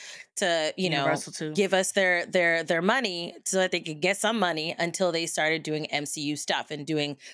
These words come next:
Speaker 1: their own Marvel Cinematic Universe. And they, and Sony still had rights to, um, some of their characters, including Spider-Man and all of his villains, or all, or if not most of his villains. And I know
Speaker 2: I think
Speaker 1: that
Speaker 2: they got his whole catalog.
Speaker 1: Okay.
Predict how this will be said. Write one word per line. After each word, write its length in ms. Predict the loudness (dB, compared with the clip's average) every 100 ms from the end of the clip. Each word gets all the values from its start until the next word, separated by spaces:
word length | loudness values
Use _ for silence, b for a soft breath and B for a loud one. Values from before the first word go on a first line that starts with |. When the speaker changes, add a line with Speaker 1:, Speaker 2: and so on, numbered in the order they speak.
| _
Speaker 1:
their 180 | 0 2
own 320 | 2 2 0
Marvel 440 | 0 2 2 2 -2
Cinematic 560 | -2 -4 0 -2 -2 0
Universe. 540 | 2 2 2 -2 -4 -12 B B B
And 260 | 0 0 2
they, 300 | 2 0 -2 -10 -2
and 180 | 0
Sony 380 | 0 0 0 0
still 400 | -2 0 0 2
had 240 | 0 -2 0
rights 480 | 2 2 0 -8 -6
to, 440 | -2 -2 -2 -6 _ B B
um, 200 | 0 0
some 200 | 0 0
of 80 | 2
their 120 | 2
characters, 460 | 2 2 0 -2 -4
including 380 | -4 -2 -2 -2
Spider-Man 680 | 0 2 2 2 0 -2 -2
and 460 | -2 -2 -2 -4 -8 -4
all 160 | 0
of 100 | 0
his 180 | 0 0
villains, 560 | 0 2 0 -4 -6 -10 B B
or 100 | -8 -2
all, 240 | 2 2 2
or 100 | 0
if 100 | 0
not 180 | 0 2
most 260 | 0 0
of 80 | -6
his 160 | -8 -2
villains. 400 | -2 -2 -6 -12 B B B 0
And 100 | 0
I 80 |
know 100 | 4
Speaker 2:
I 40 | 4
think 140 | 6
Speaker 1:
that 100 | 4
Speaker 2:
they 40 | 4
got 60 |
his 160 | 2 0
whole 220 | 2 2
catalog. 600 | 2 0 2 0 -2 -4 _ 0
Speaker 1:
Okay. 420 | 0 2 -2 -2